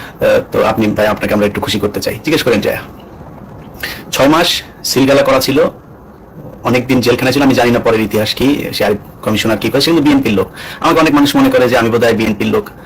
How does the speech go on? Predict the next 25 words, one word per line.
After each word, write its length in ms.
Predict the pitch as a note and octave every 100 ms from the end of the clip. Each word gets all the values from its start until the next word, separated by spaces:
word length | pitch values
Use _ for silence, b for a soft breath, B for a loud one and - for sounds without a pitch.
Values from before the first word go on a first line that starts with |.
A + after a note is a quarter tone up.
| B B B
আহ, 360 | - - G#2 -
আমি 100 | A2+
হচ্ছে 200 | G#2+ A#2+
বিএনপির 460 | A2 C3+ C3+ C3+ A#2
বেলায় 200 | G#2+ A#2
বোধহয় 140 | A2+ A2+
আমি 100 | G#2+
সত্য 200 | A#2 G#2+
কথা 160 | G#2
বলবো 140 | G#2 A2+
না। 60 |
আমি 240 | D#3+ F#3+ F#3 - - - -
চাইলেই 320 | - F3+ G3
অ্যাভয়েড 260 | F#3 D3+ D3
করতে 180 | D3 C3+
পারতাম, 260 | B2 A#2+
কিন্তু 120 | B2+ C#3
আমার 160 | D3+
এই 80 | D#3+
চ্যানেলে 440 | D3 C#3 C#3 B2+ C3+ - - -
অসংখ্যবার, 760 | - A3 A3 F3 C#3+ - F2+
অসংখ্য, 480 | C3+ - D#3+ - G2+ - - - B B B B B
আহ, 540 | - G#2 G#2 - - A#2
বলেছি 320 | C#3 D#3 C3
যে 320 | A2+ A2 G#2